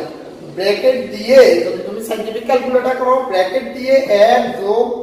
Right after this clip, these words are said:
দশমিক শূন্য সাত, ভাগ চিহ্ন দিয়ে বারো লিখে ব্র্যাকেট শেষ করে পাওয়ার বারো দিবে, ইয়া, দরকার নেই, এইটা দিলে এই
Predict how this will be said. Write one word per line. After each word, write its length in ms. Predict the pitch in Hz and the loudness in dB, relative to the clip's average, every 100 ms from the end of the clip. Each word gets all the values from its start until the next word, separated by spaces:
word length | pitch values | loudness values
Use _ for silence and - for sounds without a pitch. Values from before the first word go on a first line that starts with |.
| - - - - 175 | -12 -16 -20 -8 -2
দশমিক 420 | 185 240 247 247 - | -2 -2 -4 -6 -8
শূন্য 240 | 196 190 208 226 | -12 -8 -4 -4
সাত, 200 | 226 180 - - - - - _ - 131 | -2 -2 -4 -12 -18 -20 -20 _ -20 -12
ভাগ 160 | 180 196 - | -8 -8 -8
চিহ্ন 220 | 240 240 247 | -4 -2 0
দিয়ে 160 | 240 262 269 - | -2 0 0 2
বারো 220 | 185 196 196 | 2 2 2
লিখে 220 | 202 202 254 196 | 0 -4 -6 -4
ব্র্যাকেট 280 | 185 180 240 254 | -4 -4 -6 -6
শেষ 120 | 233 226 | -6 -4
করে 140 | 226 226 | -4 -2
পাওয়ার 240 | 208 196 214 | 2 4 4
বারো 160 | 208 185 175 | 4 2 0
দিবে, 180 | 170 - - - - | -2 -4 -6 -12 0
ইয়া, 140 | 220 - - - | 2 2 -2 -2
দরকার 220 | 226 - - | 0 0 -2
নেই, 100 | - - 254 | -6 -4 0
এইটা 160 | 226 220 | 2 2
দিলে 200 | 226 233 233 | -2 -6 -4
এই 80 | 277 | -2